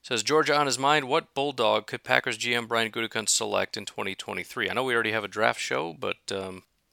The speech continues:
I do what I want. I thought that was a pretty interesting question. Obviously, there's, it's, it's not super serious.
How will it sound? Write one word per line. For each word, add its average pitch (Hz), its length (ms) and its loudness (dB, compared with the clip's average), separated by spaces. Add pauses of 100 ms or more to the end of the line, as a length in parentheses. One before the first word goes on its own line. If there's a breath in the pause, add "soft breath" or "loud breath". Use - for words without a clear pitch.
I 104 60 -12
do 101 140 -8
what 98 120 -6
I 92 40 -6
want. 113 260 -4 (480 loud breath)
I - 40 -4
thought 190 160 6
that 196 80 4
was 170 100 2
a 156 40 -4
pretty 156 220 -2
interesting 131 340 -2
question. - 440 0 (240)
Obviously, 120 500 4
there's, 101 460 -2 (800)
it's, - 220 -4
it's - 400 -2 (220)
not 107 360 -2
super - 500 -2
serious. 175 760 -2